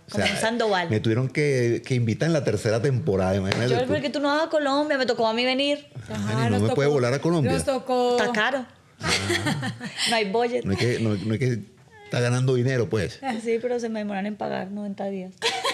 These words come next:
Speaker 2: Eh, <laughs> bueno, pero España, volviendo a la seriedad, una pregunta para todos y es-, empecemos por George. ¿Qué hubieras hecho diferente? O sea, que se te ocurra, pues, de, de, de nosotras, de mamá, de yo contigo.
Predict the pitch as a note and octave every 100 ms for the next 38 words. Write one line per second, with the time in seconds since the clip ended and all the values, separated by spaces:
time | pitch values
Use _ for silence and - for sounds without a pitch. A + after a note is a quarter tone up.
0 | - A3 A3 G#3+ G#3+ G#3 G3+ G3+ C4 B3+
1 | A3 - A3+ A#3+ B3+ A3 A3+ A3 A3 A3+
2 | A3+ A3 G#3+ G#3 A3+ A3+ B3+ A3 G3 A3+
3 | C#4 - - - - - A3 G3 A3 G#3+
4 | F#3 E3+ G3 F#3 F#3 F#3+ G#3+ A3 G3 G3+
5 | F#3+ F3+ F3+ F3 - G3 F3+ G3+ - -
6 | - - _ _ - A3 A3 A#3 A3+ A3
7 | A3 A3 - - _ G#3+ A3 A3 A3 G3+
8 | F#3+ F#3 F#3+ F#3 F#3 F3 F#3 F3+ E3 G3
9 | F#3+ F#3 G3 F#3+ F#3 F#3 F3+ E3 E3+ F#3
10 | E3+ F#3 F3+ E3+ G#3+ G3+ G3 F#3+ F#3+ F#3+
11 | F3+ F#3 F#3+ F#3+ F#3 F#3 F3+ F3 F#3+ F#3
12 | F#3 F#3 G3+ F#3+ F#3+